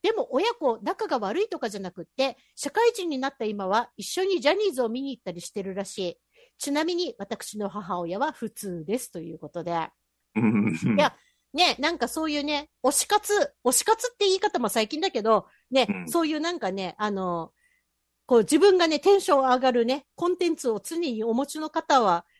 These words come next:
Speaker 1: メンタルが若いよね。
Speaker 2: わかる。そう、ほんと強いぜ。してみる。
Speaker 1: 強い。
Speaker 2: うん。
Speaker 1: なんかさ、あの、いろんな物事に対してのモチベーションが、基準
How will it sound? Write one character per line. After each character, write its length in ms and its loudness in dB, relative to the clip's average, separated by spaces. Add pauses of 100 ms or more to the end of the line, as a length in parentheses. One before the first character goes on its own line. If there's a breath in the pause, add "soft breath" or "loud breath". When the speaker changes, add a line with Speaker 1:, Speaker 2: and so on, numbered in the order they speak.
(200)
Speaker 1:
メ 120 4
ン 120 8
タ 80 6
ル 120 6
が 100 4
若 240 -2 (160)
い 20 -2
よ 100 -4
ね。 200 -10 (200)
Speaker 2:
わ 300 2
か 180 2
る。 60 0
そ 220 6
う、 40 4
ほ 160 2
ん 60 2
と 140 4
強 240 4
い 60 2
ぜ。 200 -6 (340)
し 80 -12
て 120 8
み 120 6
る。 80 8
Speaker 1:
強 140 4
い。 20 -10 (640)
Speaker 2:
う 40 2
ん。 300 0 (300)
Speaker 1:
な 180 0
ん 40 -4
か 120 0
さ、 260 0
あ 140 -4
の、 300 -8 (220 loud breath)
い 100 4
ろ 80 10
ん 140 6
な 60 6 (260)
物 40 0
事 200 4
に 140 0
対 160 6
し 60 -4
て 80 -2
の 120 -2
モ 160 2
チ 140 -4
ベ 60 4
ー 120 6
シ 100 -2
ョ 40 0
ン 100 -4
が、 60 0 (400)
基 140 0
準 120 2